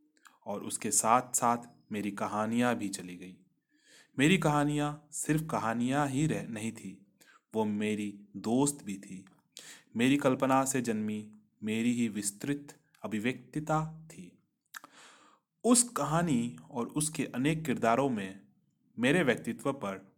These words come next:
बहुत गहरी छाप छोड़ी है। अक्सर मैं भीड़ में भी कहानियाँ ढूंढती हूँ। ऐसे ही एक दिन खिड़की पर खड़े-खड़े मैं रास्ते से गुजर रहे लोगों को देख रही थी। आजकल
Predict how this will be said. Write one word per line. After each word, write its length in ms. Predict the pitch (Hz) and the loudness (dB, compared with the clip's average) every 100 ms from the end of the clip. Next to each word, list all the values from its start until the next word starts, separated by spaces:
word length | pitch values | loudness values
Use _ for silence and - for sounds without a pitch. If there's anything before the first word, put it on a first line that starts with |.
| - | -4
बहुत 500 | 113 - - 170 131 | -2 -2 -2 -2 -2
गहरी 240 | 113 110 | -4 -4
छाप 320 | 117 - 107 - | -4 -4 -6 -6
छोड़ी 300 | 101 95 92 | -12 -12 -12
है। 320 | 92 92 - _ _ _ _ _ - | -12 -14 -16 _ _ _ _ _ -2
अक्सर 420 | 127 - - 151 | -2 0 2 4
मैं 420 | 107 101 101 101 - - | 2 -2 -6 -10 -18 -16
भीड़ 340 | 101 110 131 131 | -6 2 4 4
में 400 | 110 101 104 - - | 2 -2 -8 -16 -10
भी 160 | 107 139 | -6 -4
कहानियाँ 680 | 120 104 104 110 127 143 | -4 -4 -4 -2 0 0
ढूंढती 360 | 98 101 90 92 | -2 -6 -8 -14
हूँ। 220 | - - - _ _ _ - - - | -16 -18 -20 _ _ _ -20 -20 0
ऐसे 280 | 143 156 214 | 4 6 4
ही 240 | 180 170 | 2 2
एक 260 | 127 143 107 | 2 0 -2
दिन 400 | 107 101 104 - _ - | -4 -4 -8 -16 _ -6
खिड़की 300 | 120 - 151 | -4 -2 -2
पर 180 | 107 | -2
खड़े-खड़े 720 | 107 - 135 143 104 98 101 - _ _ | -4 0 0 0 -4 -8 -8 -14 _ _
मैं 120 | 104 101 | -6 0
रास्ते 420 | 107 120 - 151 | 2 2 2 -2
से 160 | 123 | -2
गुजर 320 | 101 98 113 107 | -2 -2 -2 -2
रहे 340 | 95 95 92 - _ - | -6 -10 -14 -18 _ -6
लोगों 260 | 107 110 120 | -4 -2 -2
को 120 | 107 | -4
देख 380 | 98 107 117 95 | -4 -2 -4 -6
रही 240 | 90 90 | -12 -14
थी। 320 | - - - _ _ _ _ _ _ _ | -16 -20 -20 _ _ _ _ _ _ _
आजकल 460 | 110 110 - 127 | 0 0 2 0